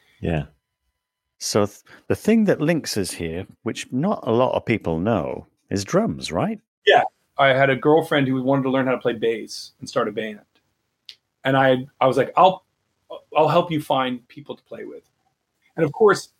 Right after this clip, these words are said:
Speaker 2: got fifty guitar players and zero drummers.
Speaker 1: Yep.
Speaker 2: So I said, "Well, I'll try to play drums for the tryout." 'Cause I'd been in bands my whole life, but I'd never, like, really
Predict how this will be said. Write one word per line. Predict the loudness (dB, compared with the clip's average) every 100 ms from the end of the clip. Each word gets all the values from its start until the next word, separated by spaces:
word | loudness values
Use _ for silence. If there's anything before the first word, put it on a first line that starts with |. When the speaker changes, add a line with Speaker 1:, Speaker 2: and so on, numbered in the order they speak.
| _ _ _
Speaker 2:
got | -2 -2
fifty | -6 2 2 2 -4 -2 -2
guitar | 2 2 2
players | -4 -14 -18 -18 -20 _ _ _ 0
and | 2 0 -2
zero | -4 2 4 2
drummers. | -2 -10 _ -20 -20 _ _ -6
Speaker 1:
Yep. | 0 0 -2 _ _ _
Speaker 2:
So | 0 4 6
I | 4
said, | 4 0
"Well, | 2 4
I'll | 4 4 0
try | -2 4 4 4
to | 0
play | 0 0
drums | 2 0 0 -4
for | 0 2
the | 2 0 -2 _ _
tryout." | -2 0 0 -2 -10 -18 -20
'Cause | -12 -8
I'd | -8 -10 _
been | 2
in | 4
bands | 4 4 2 0
my |
whole | -2 -4
life, | -4
but | -4
I'd | -2
never, | -2 -2
like, | -4 -8 -8
really | -2 0 0 -4